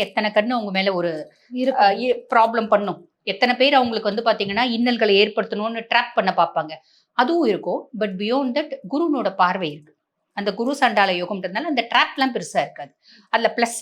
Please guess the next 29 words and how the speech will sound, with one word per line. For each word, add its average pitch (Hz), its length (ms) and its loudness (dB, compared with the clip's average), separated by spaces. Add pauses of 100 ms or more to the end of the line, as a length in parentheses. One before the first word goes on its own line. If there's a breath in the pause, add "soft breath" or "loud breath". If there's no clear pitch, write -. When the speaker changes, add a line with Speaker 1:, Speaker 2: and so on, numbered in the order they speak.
Speaker 1:
மட்டும் 220 280 -2
வரும் 156 220 -6 (100)
அப்படின்னு 170 300 -6
சொல்லலாம். 151 280 -14 (320)
அதுக்கப்புறம் 269 440 2
வந்து 233 200 0
பாருங்க, 196 260 0 (160)
கேது 330 260 2 (100)
நாலாம் 170 360 0
பாவம், 151 300 -12
சுக 208 300 -6
தாயார் 180 380 0
ஸ்தானத்துல 165 460 -14
கேது. 175 220 -12 (460)
பொதுவா 262 320 -4
சுக 254 260 -2
தாயார் 214 360 0
ஸ்தானத்துல 175 400 -10
கேது 190 300 -6
அப்படின்னா, 202 360 -8 (260)
நம்மளோட 214 300 -8 (100)
கம்ஃபர்ட் 330 520 -4
ஜோனு, 240 260 -4 (380 loud breath)
"எனக்கு 269 260 2
எல்லாமே 339 400 2
இருக்குங்க, 208 320 -4
என்னால 196 240 -4
அனுபவிக்க 190 380 -6
முடியல, 160 280 -12